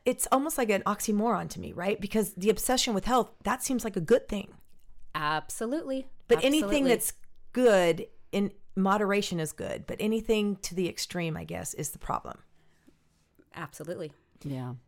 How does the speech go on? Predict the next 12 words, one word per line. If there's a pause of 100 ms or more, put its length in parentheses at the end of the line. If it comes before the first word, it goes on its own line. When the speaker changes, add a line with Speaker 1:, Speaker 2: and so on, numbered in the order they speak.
Speaker 1:
So (140)
give
us
an
example
of
somebody (120)
that (340)
would
have (240)
orthorexia.
So